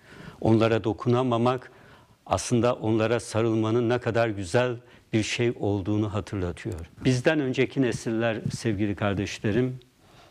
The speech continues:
savaşlar gördüler, kıtlıklar gördüler, depremler gördüler, nece-, nice cehennemlerden girip çıktılar,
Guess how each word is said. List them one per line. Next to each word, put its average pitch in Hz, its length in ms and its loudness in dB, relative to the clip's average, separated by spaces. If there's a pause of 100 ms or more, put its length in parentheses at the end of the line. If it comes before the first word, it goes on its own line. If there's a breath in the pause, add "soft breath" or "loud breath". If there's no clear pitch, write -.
savaşlar 117 640 0
gördüler, 98 680 0 (400)
kıtlıklar 113 540 -2
gördüler, 98 800 0 (500 soft breath)
depremler 113 520 2
gördüler, 101 760 0 (440 soft breath)
nece-, 117 340 4
nice 120 320 4
cehennemlerden 110 1040 2 (340 loud breath)
girip 123 400 2
çıktılar, 113 720 0